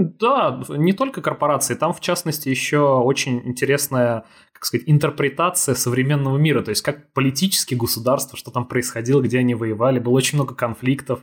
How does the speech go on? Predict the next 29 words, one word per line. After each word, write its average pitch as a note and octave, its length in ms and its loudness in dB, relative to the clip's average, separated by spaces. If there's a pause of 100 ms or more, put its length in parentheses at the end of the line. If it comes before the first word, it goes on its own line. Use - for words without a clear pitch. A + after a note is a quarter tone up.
(360)
Был C#3+ 160 4
да-, D#3+ 160 4
была D#3+ 300 2
даже D3 240 2
история C#3 320 2
о B2 40 2
драконе, B2+ 480 0
который A#2+ 280 -4
там A2 160 -8
участвовал G#2 540 -6
в G2 40 -10
одном G2+ 240 -12
из - 80 -14
конфликтов. G2+ 520 -14
Очень G#2+ 280 -6
интересная. G#2 680 -10
На B2 80 -2
самом D3 220 2
деле, D3 360 0
э, B2 340 2 (360)
ну, E3 200 2
не B2 140 0
будем D#3 260 2
тратить D3 280 -2
время C#3+ 240 0
на C3 100 2
пересказ, C#3+ 600 -2
но A#2 240 0
если A2+ 760 -4